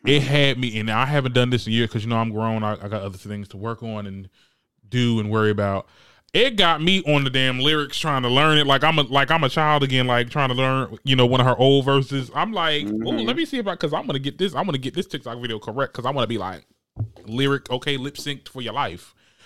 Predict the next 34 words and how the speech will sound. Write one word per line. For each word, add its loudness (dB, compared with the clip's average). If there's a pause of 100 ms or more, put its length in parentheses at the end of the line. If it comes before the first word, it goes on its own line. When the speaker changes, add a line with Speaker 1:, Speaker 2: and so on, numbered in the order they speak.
(160)
Speaker 1:
Now, 2 (960)
yeah, 4
I 6
mean, -2
it's, -4
it's, 0
I 4
like 2
it. -2
I 2
like 2
this -2
direction -2
that 0
Nicki -2
is -2
going 0
in. -2 (840)
You 4
know, 4
it's, 0
and 0
it's 0
not 2
to -4
say 2
that, 2
um, 0
Do -2
We 2
Have 2
a -12
Problem 2
wasn't, -2